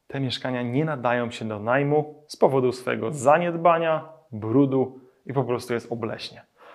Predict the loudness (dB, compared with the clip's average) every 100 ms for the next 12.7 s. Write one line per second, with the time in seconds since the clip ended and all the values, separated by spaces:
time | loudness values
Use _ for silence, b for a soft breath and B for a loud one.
0 | b -4 -4 -4 -6 -6 -6 -2 -2 -2
1 | -4 -4 -2 -2 -4 -4 -4 -2 -2 0
2 | -2 -8 -12 -6 -4 0 2 2 -2 -6
3 | -10 -2 -2 2 0 0 B B -14 -10
4 | -6 -6 -6 -8 -10 -10 -6 -6 -6 -10
5 | -10 -12 -12 -6 -4 -4 -8 -18 _ _
6 | b b b b 2 10 10 10 6 4
7 | 0 0 2 2 2 -2 -14 -10 6 6
8 | 6 2 0 6 6 8 4 4 0 4
9 | 4 4 4 2 2 4 6 4 2 -6
10 | -8 2 4 6 4 2 2 4 6 6
11 | 4 0 -2 -2 4 4 4 0 -4 -4
12 | -4 -2 -2 2 0 2 0